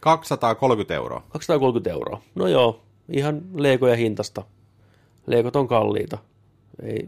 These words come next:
Speaker 2: ei, hinta ei tavallaan järkytä yhtään. Ja mä en tykkää tosta, mitä toi T V näyttää. Toi ei muistuta T V:tä, mitä meillä oli täällä päin maailmaa oikeastaan.
Speaker 1: Joo, toi on vähän tollanen jenkki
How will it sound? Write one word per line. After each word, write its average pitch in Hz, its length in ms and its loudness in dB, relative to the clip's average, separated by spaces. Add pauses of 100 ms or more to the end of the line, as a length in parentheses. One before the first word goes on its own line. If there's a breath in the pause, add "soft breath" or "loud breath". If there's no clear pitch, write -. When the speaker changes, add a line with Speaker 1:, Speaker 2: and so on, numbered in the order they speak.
(100)
Speaker 2:
ei, 117 280 -6 (460 soft breath)
hinta 165 260 4
ei 107 60 4
tavallaan 110 380 4
järkytä 104 440 2
yhtään. 104 460 -6 (600)
Ja 120 80 0
mä 147 80 6
en 147 60 4
tykkää 139 260 0
tosta, 110 360 0
mitä 107 160 -2
toi 107 120 4
T - 80 -6
V 104 320 6
näyttää. 113 460 0
Toi 120 200 6
ei 117 80 8
muistuta 113 340 -4
T - 120 -4
V:tä, 110 340 4
mitä 104 160 -2
meillä 110 380 4 (120)
oli - 200 -10 (100)
täällä - 260 -10
päin 62 220 -14
maailmaa 55 400 -12
oikeastaan. 58 300 -10
Speaker 1:
Joo, 117 100 2
toi 117 100 0
on 110 60 2
vähän 110 160 0
tollanen 104 420 -4
jenkki 101 580 -6